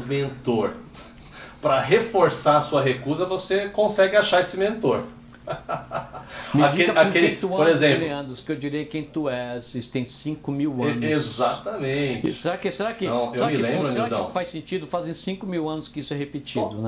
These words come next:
Speaker 2: né? Pois é.
Speaker 1: Exatamente, total. Então, aquela, se você, é, é, escolher, é, observar bem, a, a, o Anildo comentou da, a questão da, da escolha, né?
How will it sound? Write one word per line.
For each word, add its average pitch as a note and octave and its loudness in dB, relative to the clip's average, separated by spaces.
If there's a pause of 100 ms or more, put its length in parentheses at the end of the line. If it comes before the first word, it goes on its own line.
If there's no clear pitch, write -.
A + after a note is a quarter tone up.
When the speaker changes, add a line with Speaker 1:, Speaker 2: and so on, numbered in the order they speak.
(160)
Speaker 2:
né? A#2+ 2
Pois C3 0
é. F#2+ -4 (600)
Speaker 1:
Exatamente, A#2 -6
total. G2+ -6 (320)
Então, D3 -4
aquela, D#3+ 2
se A#2 -6
você, G#2+ -4
é, A2+ 2
é, G#2 -2
escolher, A#2 0 (280)
é, A#2 -6
observar A#2+ -2
bem, C#3 -2
a, A2 0
a, F#2+ -12
o G2+ -10
Anildo A#2 -4
comentou A2+ -2
da, G#2 2 (300)
a G#2 -2
questão A2+ -4
da, G#2+ 2
da G#2+ 0
escolha, D3 -4
né? D#3+ -6